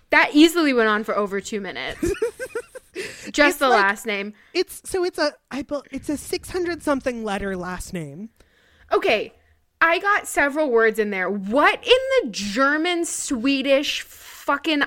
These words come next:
Speaker 1: ikea bullshit was that?
Speaker 2: Apparently,
Speaker 1: Holy shit. I
Speaker 2: it
Speaker 1: don't
Speaker 2: tells
Speaker 1: wanna
Speaker 2: the
Speaker 1: make fun of
Speaker 2: story of a
Speaker 1: I don't
Speaker 2: wolf
Speaker 1: wanna make
Speaker 2: killer who lived in a stone house whose ancestors were sheep herders.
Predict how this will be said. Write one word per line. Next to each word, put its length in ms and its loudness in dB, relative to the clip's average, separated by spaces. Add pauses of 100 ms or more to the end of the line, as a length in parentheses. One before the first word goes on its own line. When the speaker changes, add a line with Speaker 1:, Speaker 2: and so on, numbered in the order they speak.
Speaker 1:
ikea 840 2
bullshit 640 2
was 400 -2
that? 380 -2 (100)
Speaker 2:
Apparently, 500 2 (220)
Speaker 1:
Holy 140 6
shit. 180 -2 (160)
I 80 2
Speaker 2:
it 100 2
Speaker 1:
don't 220 2
Speaker 2:
tells 200 2
Speaker 1:
wanna 100 2
Speaker 2:
the 80 -4
Speaker 1:
make 100 0
fun 240 0
of 60 2
Speaker 2:
story 640 -2 (520)
of 160 0
a 40 4
Speaker 1:
I 180 2
don't 100 2
Speaker 2:
wolf 100 6
Speaker 1:
wanna 80 2
make 140 2
Speaker 2:
killer 520 -2
who 140 -2
lived 300 -4
in 100 -6
a 60 -2
stone 460 -2
house 680 -6 (200)
whose 240 -4
ancestors 840 -8
were 120 -10
sheep 340 -6
herders. 640 -8